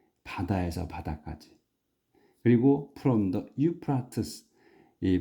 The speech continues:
from 또 to예요. 유프라테스에서 to the end of the earth, 땅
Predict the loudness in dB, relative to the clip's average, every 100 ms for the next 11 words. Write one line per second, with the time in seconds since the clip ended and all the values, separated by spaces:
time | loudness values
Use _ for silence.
0 | -2 -2 0 0 -4 -4 -2 -2 0 2
1 | 2 0 -6 _ _ -4 2 0 0 -2
2 | -2 0 0 0 -2 0 0 -2 -4 -8
3 | _ -16 0 2 4 4 4 0 0 6
4 | 6 6 4 0 -2 -6 -8 -10 -14 _
5 | _ 0 6 6 6